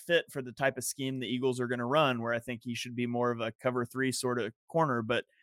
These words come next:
at that point, I think you roll the dice on the elite speed and length,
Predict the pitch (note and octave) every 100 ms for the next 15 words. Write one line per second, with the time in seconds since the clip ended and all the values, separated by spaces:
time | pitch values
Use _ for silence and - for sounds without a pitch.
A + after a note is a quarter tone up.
0 | _ _ _ D3 C#3+ D#3+ - D#3+ D#3 C#3
1 | A#2+ C#3 B2+ C3 B2+ C3 B2 A2+ G#2+ -
2 | A#2 A#2+ B2+ A#2+ A#2 A#2 A#2 A#2+ - -
3 | - A#2+ A#2+ A#2 A2 A#2 A#2 G2+